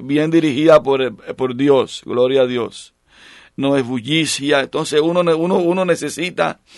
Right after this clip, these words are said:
esa paz, eh, es-, eh, esa seriedad, esa calma en nuestras vidas. Y cuando yo la encontré,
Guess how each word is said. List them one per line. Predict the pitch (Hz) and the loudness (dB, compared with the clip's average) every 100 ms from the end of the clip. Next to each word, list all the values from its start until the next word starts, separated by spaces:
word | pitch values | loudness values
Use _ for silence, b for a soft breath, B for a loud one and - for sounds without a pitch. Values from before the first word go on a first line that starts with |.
| B B B | B B B
esa | 131 131 143 139 | -2 2 0 2
paz, | 131 135 98 - | 2 2 0 -8
eh, | 113 104 139 | -6 -2 -2
es-, | - | -2
eh, | - 139 127 143 | -2 0 0 -2
esa | 156 156 | -2 -2
seriedad, | 135 131 123 120 143 131 87 _ b b | -2 -2 -2 0 2 2 0 _ b b
esa | - 139 147 | -4 0 0
calma | - 147 156 139 | 2 4 4 0
en | 127 | -4
nuestras | 120 117 110 | -6 -8 -6
vidas. | 143 143 123 | -4 -2 -2
Y | |
cuando | 135 131 | -2 -2
yo | 131 160 | 6 8
la | 185 | 8
encontré, | 190 165 156 147 165 - | 4 0 -2 0 0 0